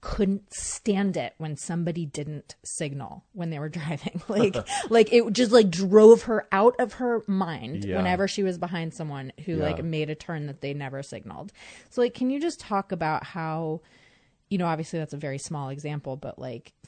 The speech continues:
Speaker 1: from small to larger examples, from, like, very practical things to more, uh, uh, you know, ideology-based things, like, how do you expand in that way?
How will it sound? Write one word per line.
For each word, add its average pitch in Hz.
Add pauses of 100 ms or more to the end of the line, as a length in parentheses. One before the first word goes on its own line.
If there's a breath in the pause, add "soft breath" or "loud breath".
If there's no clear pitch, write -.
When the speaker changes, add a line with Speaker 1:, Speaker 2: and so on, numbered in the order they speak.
Speaker 1:
from 180
small 175
to 160
larger 165
examples, 139
from, 147
like, 139
very 147
practical 151
things 143
to 139
more, 127 (160)
uh, - (340)
uh, - (240)
you 160
know, 120 (200)
ideology-based 139
things, 127
like, 135
how -
do 214
you 214 (100)
expand 185
in 127
that -
way? -